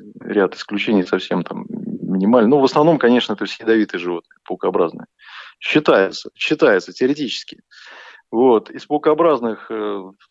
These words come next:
принципе, животные, которые убивают ядом свою добычу, непосредственно, э,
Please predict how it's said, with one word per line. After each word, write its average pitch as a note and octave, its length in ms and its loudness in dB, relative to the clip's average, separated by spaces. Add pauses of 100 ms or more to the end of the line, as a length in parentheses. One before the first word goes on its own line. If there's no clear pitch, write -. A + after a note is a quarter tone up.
(180)
принципе, G#2+ 680 -4
животные, A#2 400 2
которые A2 320 0
убивают A2 540 0
ядом A2 340 0
свою A2 240 -6
добычу, C#3 560 -2 (1040)
непосредственно, F#2+ 1120 2
э, G2 680 -6